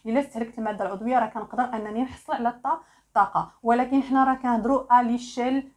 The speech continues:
سيلولار، راه كنهضروا على او نيفو سيلولار. دونك راه لا فغي كونسوماسيون راه كتحدث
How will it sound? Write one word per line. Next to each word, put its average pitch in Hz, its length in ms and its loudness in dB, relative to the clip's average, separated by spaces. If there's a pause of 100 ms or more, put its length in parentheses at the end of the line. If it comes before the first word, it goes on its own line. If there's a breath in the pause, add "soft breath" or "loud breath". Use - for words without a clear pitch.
سيلولار، 220 640 0
راه 196 100 -4
كنهضروا 226 420 -4
على 220 200 -2
او 254 80 0
نيفو 254 360 0
سيلولار. 180 520 -8
دونك 196 240 -8
راه 208 120 -2
لا 214 120 0
فغي 214 200 -2
كونسوماسيون 240 580 -6
راه 233 80 -2
كتحدث 233 420 -10